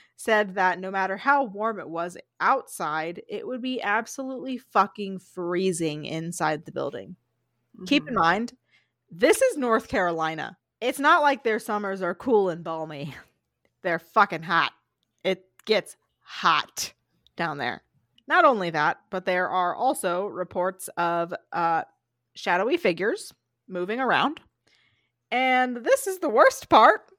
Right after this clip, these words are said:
Speaker 1: Singing, believed to
Speaker 2: No.
Speaker 1: be from the murdered sex worker.
Speaker 2: No, you can, you can pop up, you can be a shadow. We, we stop at the singing.
Speaker 1: I literally wrote, "Nope,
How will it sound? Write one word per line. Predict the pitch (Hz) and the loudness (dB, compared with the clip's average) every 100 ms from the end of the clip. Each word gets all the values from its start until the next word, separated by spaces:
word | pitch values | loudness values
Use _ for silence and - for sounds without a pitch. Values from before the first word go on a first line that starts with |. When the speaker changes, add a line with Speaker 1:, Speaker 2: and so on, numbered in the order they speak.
| _ _ _ _ _ _ _ _ | _ _ _ _ _ _ _ _
Speaker 1:
Singing, | - 523 466 359 190 185 240 _ _ _ | 2 4 4 2 -2 -4 -12 _ _ _
believed | 254 226 196 214 208 | 4 4 4 2 -2
to | 202 | -8
Speaker 2:
No. | 185 180 | -8 -12
Speaker 1:
be | 180 | -2
from | 196 202 | -2 -2
the | 208 226 | -6 -6
murdered | 196 170 170 180 185 | -6 -6 -4 -6 -6
sex | - 196 190 180 | -2 -2 -4 -6
worker. | 165 165 160 160 - _ _ _ _ _ _ | -6 -6 -6 -6 -8 _ _ _ _ _ _
Speaker 2:
No, | 190 170 156 | -8 -6 -8
you | - 196 214 | -10 -10 -8
can, | - 233 214 196 185 - | -6 -4 -2 -4 -6 -8
you | 208 | -8
can | 214 175 175 | -6 -8 -8
pop | - 208 208 208 | -6 -6 -4 -4
up, | 208 214 - _ _ - | -2 -4 -10 _ _ -8
you | 208 202 | -8 -6
can | 208 185 175 | -6 -6 -6
be | 202 180 | -6 -6
a | |
shadow. | 175 - 190 185 202 196 202 - _ _ _ _ _ | -8 -4 -2 -2 -2 -4 -6 -12 _ _ _ _ _
We, | 180 190 208 202 202 180 | -6 -4 -2 -6 -10 -14
we | 175 180 | -12 -10
stop | - 175 175 | -8 -8 -8
at | 156 | -14
the | 160 | -16
singing. | - 156 151 139 135 - _ _ - | -18 -16 -16 -16 -18 -20 _ _ 0
Speaker 1:
I | 196 196 | 2 2
literally | 214 240 - 359 330 320 | 2 2 0 -2 0 0
wrote, | 269 202 175 - - - _ | 2 2 2 -2 -16 -20 _
"Nope, | - 202 254 339 523 | -6 4 10 10 8